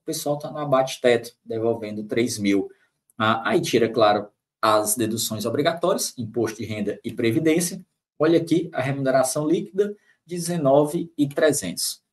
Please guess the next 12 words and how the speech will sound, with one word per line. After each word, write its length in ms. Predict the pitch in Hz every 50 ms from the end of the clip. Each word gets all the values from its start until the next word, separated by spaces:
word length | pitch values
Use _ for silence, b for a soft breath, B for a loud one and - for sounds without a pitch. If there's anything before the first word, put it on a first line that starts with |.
| _ _
Um 140 | 226 190 170
excelente 480 | 170 170 - 190 170 139 139 143 143 -
concurso, 560 | 165 151 - - 120 143 160 - - - - -
um 140 | 170 135
excelente 520 | 123 143 - - 143 131 123 123 127 - -
cargo. 360 | - 123 120 127 139 143 143 b b b b -
Agora 320 | - - 135 139 151 147
vamos 280 | 139 139 143 139 - -
pra 180 | - - 127
parte 420 | - - - 117 117 - - - 123
mais 220 | 117 120 117 113
importante 720 | 113 113 - 143 143 - - 147 151 180 180 - - - _